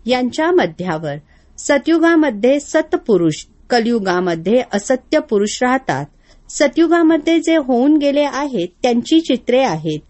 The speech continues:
सर्वात जुन्यात जुने हे चित्र आहे. यापेक्षा जुने चित्र कोणते असतही नाही. असे तर मनुष्य बसून खूप फालतू चित्र बनवतात. हे तुम्ही जाणता,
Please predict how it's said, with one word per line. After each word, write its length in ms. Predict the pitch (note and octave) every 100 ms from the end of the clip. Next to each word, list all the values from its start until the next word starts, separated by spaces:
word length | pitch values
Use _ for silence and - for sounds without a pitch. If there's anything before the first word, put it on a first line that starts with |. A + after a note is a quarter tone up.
| - - _ -
सर्वात 480 | D4+ C#4 C#4 D#4+
जुन्यात 640 | D#4 G#3+ A#3 A#3 B3+ D4 D4+
जुने 320 | G#3+ G#3 A#3
हे 180 | B3 C#4
चित्र 360 | - G3+ -
आहे. 380 | A3+ E3 D#3+ D#3+ - _ _ _
यापेक्षा 600 | - A#3+ D4+ E4 E4 E4+ E4
जुने 320 | A#3+ A#3+ B3+
चित्र 360 | - C#4 D4+
कोणते 420 | D#4 B3+ G#3+ B3+ C4
असतही 500 | G#3+ G3+ A3+ A#3+ B3+
नाही. 400 | C#4+ E3 D#3 C#3+ D3 - _ _ -
असे 260 | C4+ E4+ F4 F#4
तर 120 | F#4
मनुष्य 460 | C#4+ A#3 C4 -
बसून 360 | C4 C4 - D#4 D4+
खूप 240 | F4 G4 -
फालतू 440 | - G#3 G3+ C#4+ D#4
चित्र 360 | D#4 C4+ D4
बनवतात. 580 | D4 C4 F#3 E3 D#3+ D3+ D#3 _ _ _ -
हे 100 | C#4 -
तुम्ही 320 | C#4 A#3 C4+
जाणता, 580 | G#3 F#3+ D4+ C#4+ A3+ D#3